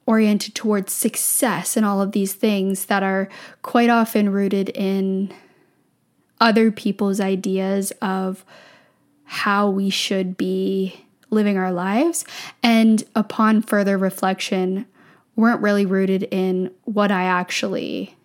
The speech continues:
desired out of life. My reflection before getting into this conversation is, I think that, at least from my perspective,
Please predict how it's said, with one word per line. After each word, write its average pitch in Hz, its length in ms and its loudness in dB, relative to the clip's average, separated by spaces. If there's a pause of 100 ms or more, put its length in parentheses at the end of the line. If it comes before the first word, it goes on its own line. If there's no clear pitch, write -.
(120)
desired 185 500 -2
out 165 100 -6
of - 140 -12
life. - 480 -10
My 233 160 2
reflection 269 640 0
before 254 380 2
getting 208 240 2
into 196 240 0
this 202 180 -2
conversation 220 1080 2 (100)
is, 220 520 2 (540)
I 240 100 2
think 302 380 2
that, - 380 -2 (520)
at 226 160 2
least 240 220 2
from 262 200 4
my 185 180 2
perspective, 233 880 0